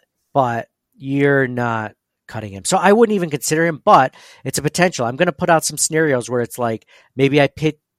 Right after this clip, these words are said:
Mitch Morse against Tre'Davious White. I wanna hear your guys' thoughts on that. So the other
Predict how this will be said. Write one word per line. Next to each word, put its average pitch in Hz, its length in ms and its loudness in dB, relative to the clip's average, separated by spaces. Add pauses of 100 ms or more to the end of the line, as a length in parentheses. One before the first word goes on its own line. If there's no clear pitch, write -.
Mitch 147 320 -4
Morse 143 240 0
against 139 240 -6
Tre'Davious 135 320 -4
White. 156 160 0
I 104 60 -6
wanna 120 160 -8
hear 120 140 -8
your 120 100 -6
guys' 120 320 -2
thoughts 151 280 -6
on 95 100 -14
that. 90 200 -16 (360)
So 170 260 6
the 160 120 2
other 190 260 2